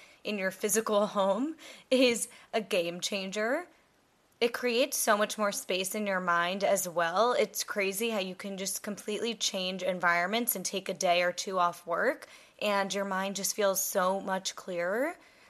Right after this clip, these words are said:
I've been trying to stay off my phone for the most part, just trying to unwind, relax, and I think it's done me a lot of good. I feel like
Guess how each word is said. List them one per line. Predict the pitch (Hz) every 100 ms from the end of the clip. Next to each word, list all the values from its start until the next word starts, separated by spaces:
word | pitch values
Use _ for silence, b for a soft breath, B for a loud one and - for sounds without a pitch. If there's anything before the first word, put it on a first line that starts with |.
| -
I've | 208
been | 214
trying | 196 202 185
to |
stay | 180 202
off | 185 180
my | 185
phone | 180 - 262 277
for | 277 294
the | 277
most | 269 262 262 -
part, | - 254 254 247
just | 233 -
trying | 262 262
to | 247 202
unwind, | 196 196 220 233 233 240 214 B B B -
relax, | 190 185 214 220 220 220 - - - _ _ _ _ _ _ -
and | 220 202 208
I | 190
think | 214 - 202
it's | 233 226
done | - 196
me | 202
a | 202
lot | 196 185 180
of | 185 -
good. | 190 180 220
I | 247 202
feel | - 196
like | 185 185 185 185